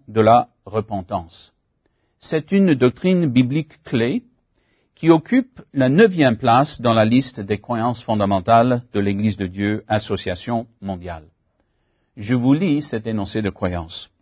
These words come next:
La repentance est un don de Dieu, un don qui est nécessaire pour recevoir le salut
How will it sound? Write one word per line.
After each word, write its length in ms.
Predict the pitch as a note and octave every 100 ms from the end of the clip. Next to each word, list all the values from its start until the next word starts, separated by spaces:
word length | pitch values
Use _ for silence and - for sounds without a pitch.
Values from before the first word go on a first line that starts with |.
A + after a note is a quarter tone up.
| _ _ _ _ _ _ _ _ _ _ _ _ -
La 140 | C3
repentance 760 | G#3+ B3 D3 A#2 A#2+ C#3 D#3 -
est 200 | B2+ A#2
un 120 | A2
don 480 | G2+ G2+ D#3 A2 C3+ -
de 160 | G2+
Dieu, 420 | G2 G2 G2 E2 D2 _ _ _ _ _ _ -
un 160 | B2+
don 400 | A#2 G#2 C#3 F3+
qui 180 | F#3 A#2
est 60 | A2
nécessaire 680 | C3+ D3+ C#3 - C#3 C#3+
pour 160 | C#3 G#2+
recevoir 500 | C3 - B2 A#2+ A#2
le 120 | G#2+
salut 560 | - G#2 G2 G2+ D#3+